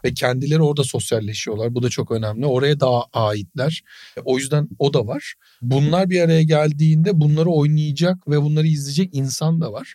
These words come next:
Ama işte doğru konumlandırma, doğru model yapısı ve bence oyun firmalarının da burada bazı yanlış kararların etkisiyle markalar buraya girmiyorlar. Girmedikleri noktada da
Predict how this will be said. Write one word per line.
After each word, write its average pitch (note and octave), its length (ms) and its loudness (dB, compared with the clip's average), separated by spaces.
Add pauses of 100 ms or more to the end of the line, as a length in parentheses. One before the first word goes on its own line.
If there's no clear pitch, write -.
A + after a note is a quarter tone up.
Ama F3 340 -2 (320)
işte B2+ 360 -6
doğru D3 460 0
konumlandırma, B2 920 -2
doğru B2+ 400 0
model D3 420 0
yapısı B2+ 560 -4 (300)
ve C3+ 100 -2
bence F3 320 0
oyun D#3 340 0
firmalarının D#3 960 0
da B2 260 -4
burada C#3+ 380 -2
bazı C#3+ 400 0
yanlış C#3 440 0
kararların B2 640 0
etkisiyle F#3 720 -4 (340)
markalar D3+ 640 0
buraya B2+ 280 0
girmiyorlar. G3+ 680 -2
Girmedikleri D#3 840 -2
noktada D3+ 520 -4
da C#4 160 -4